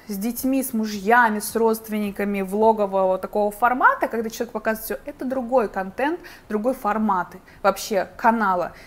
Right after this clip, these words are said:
Для этого нужно открывать другой канал, не тот, который у меня есть, например, на самом деле сейчас. Ам, и очень часто <laughs> говорили или пишут, писали в комментариях мне:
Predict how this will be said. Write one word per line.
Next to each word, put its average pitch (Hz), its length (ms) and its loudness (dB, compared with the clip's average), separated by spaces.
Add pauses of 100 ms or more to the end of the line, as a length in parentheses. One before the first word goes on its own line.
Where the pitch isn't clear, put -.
Для 226 180 2
этого 392 200 -2
нужно 294 240 -4
открывать 302 280 -4
другой 277 300 0
канал, 196 260 -6
не 202 120 -8
тот, 202 160 -8
который 208 320 -8
у 208 40 -12
меня 208 120 -10
есть, 240 220 -10
например, 214 360 -8
на 190 100 -10
самом 190 220 -10
деле 220 220 -4
сейчас. - 500 -12 (800)
Ам, 214 640 2 (960)
и 240 460 -2
очень 262 240 0
часто 320 380 2 (280)
<laughs> 370 320 0
говорили 247 600 2
или 202 140 -4
пишут, 262 300 -8
писали 233 380 -4
в 262 80 -8
комментариях 226 640 -2
мне: 202 140 -8